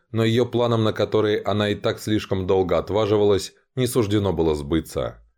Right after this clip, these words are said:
Вместо того, чтобы пьяно обниматься с друзьями и извиниться перед Денисом, она везла в госпиталь человека, которого ненавидела, или боялась, или уже успела вычеркнуть из жизни. Андрей лежал на боку в полузабытии.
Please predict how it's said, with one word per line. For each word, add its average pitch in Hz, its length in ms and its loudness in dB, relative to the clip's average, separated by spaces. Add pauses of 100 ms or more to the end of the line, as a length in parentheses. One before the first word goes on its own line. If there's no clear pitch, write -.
(140)
Вместо 92 460 -2
того, 92 260 0
чтобы 90 320 0
пьяно 95 300 -2
обниматься 87 480 -2
с 78 60 -4
друзьями 87 520 -2
и 92 220 -6
извиниться 95 480 -2
перед 87 260 -2
Денисом, 92 680 -4 (200)
она 117 180 0
везла 113 300 2
в 104 80 -8
госпиталь 110 460 -2
человека, 101 500 0
которого 95 800 0 (280)
ненавидела, 87 840 -2 (220)
или 85 180 0
боялась, 76 640 -2 (320)
или 98 160 0
уже 101 160 2
успела 104 400 2
вычеркнуть 90 500 -2
из 82 120 0
жизни. 80 520 -4 (320)
Андрей 95 300 0
лежал 101 340 2
на 98 120 -2
боку 90 340 -2
в - 80 -20
полузабытии. 76 920 -4